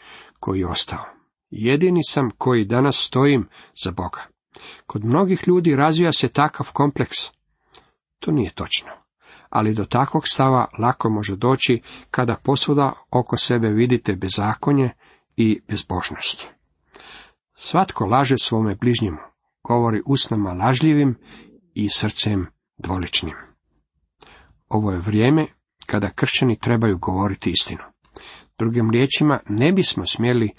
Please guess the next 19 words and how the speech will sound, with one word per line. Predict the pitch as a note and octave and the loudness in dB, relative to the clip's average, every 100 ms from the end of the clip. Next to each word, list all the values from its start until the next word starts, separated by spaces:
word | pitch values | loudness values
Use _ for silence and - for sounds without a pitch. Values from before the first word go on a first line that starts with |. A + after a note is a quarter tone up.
| - - _ _ _ - | -20 -20 _ _ _ -4
jednu | C3+ E3+ C#3+ | 0 2 2
stvar | - B2 A#2 G2+ | 0 2 0 0
govoriti | G2 G2+ A#2 A#2 - - | -4 0 2 0 -2 -6
čovjeku | - B2 A#2+ - F2+ | 0 2 0 -4 -6
u | |
lice, | F2+ G#2 - F3 - - - | -4 -2 0 -2 -4 -20 -14
a | - G2+ | -6 0
drugu | B2+ C3 | 0 2
stvar | A#2 - B2 A#2+ - | 0 2 2 2 0
kada | A2+ G#2+ | -2 0
nam | G2 F2+ | -2 -4
taj | - A2+ | -4 -4
čovjek | G#2 - G#2+ G2+ - | -2 -2 0 -2 -4
okrene | G#2+ - G2+ G2+ | -10 -6 -4 -2
leđa. | F#2 E2+ - - _ _ _ _ _ _ _ | -4 -4 -8 -10 _ _ _ _ _ _ _
To | - D#3 | 0 2
je | E3 D3 - _ _ - - _ _ _ _ _ - | 4 2 0 _ _ -20 -20 _ _ _ _ _ -6
dvoznačan | A2 G#2+ G#2 F2 G2+ F#2 | 0 2 2 2 0 -2
govor. | - F2 D#2+ - | -4 -4 -6 -10